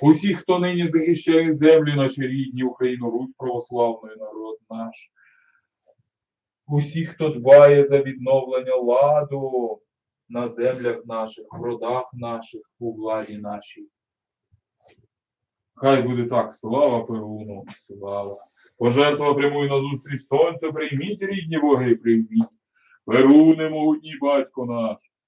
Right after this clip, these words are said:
ти правовірно охороняєш між білобогом, чорнобогом лад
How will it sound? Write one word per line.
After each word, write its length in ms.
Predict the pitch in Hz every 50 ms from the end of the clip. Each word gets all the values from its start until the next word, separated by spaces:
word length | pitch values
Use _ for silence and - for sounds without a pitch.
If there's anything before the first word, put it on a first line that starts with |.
| _ _ -
ти 140 | 123 135
правовірно 720 | 135 135 135 135 135 135 135 123 127 135 135 131 131 131 131
охороняєш 800 | 131 - 139 135 127 123 123 123 131 135 135 131 131 131 -
між 200 | 135 135 131 - -
білобогом, 420 | 131 131 131 131 131 127 131 131 120 -
чорнобогом 600 | 139 135 131 127 127 131 131 131 127 127 120 120
лад 220 | 131 185 - -